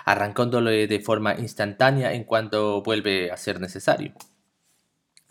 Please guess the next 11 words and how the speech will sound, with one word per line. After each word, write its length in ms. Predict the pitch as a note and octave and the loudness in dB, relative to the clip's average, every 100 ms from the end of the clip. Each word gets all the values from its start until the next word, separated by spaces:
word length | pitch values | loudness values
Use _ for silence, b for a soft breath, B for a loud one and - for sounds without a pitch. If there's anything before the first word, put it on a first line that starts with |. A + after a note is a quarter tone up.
| B B B | B B B
Es 220 | F#3 G3 | 6 6
un 80 | G#3 | 6
enfoque 480 | F#3+ F#3+ G3+ G3+ E3+ | 4 4 4 6 4
poco 300 | - F3 F3 | 4 2 4
ambicioso, 600 | D3 C#3+ C#3+ D#3+ D#3+ C3+ | 4 2 2 0 2 -2
pero 260 | A#2+ A2+ A2 | 0 4 2
asequible 760 | A2 A2 - D#3+ D#3+ E3 D#3 | 2 -6 -4 -4 0 2 0
y 180 | C#3+ A2+ | -2 -4
lo 200 | A2 A2 | 0 2
bastante 500 | G2 - - F3+ G3 | 2 0 2 2 2
efectivo. 580 | F#3 B2 - G2+ - - | -2 -4 -6 -8 -8 -10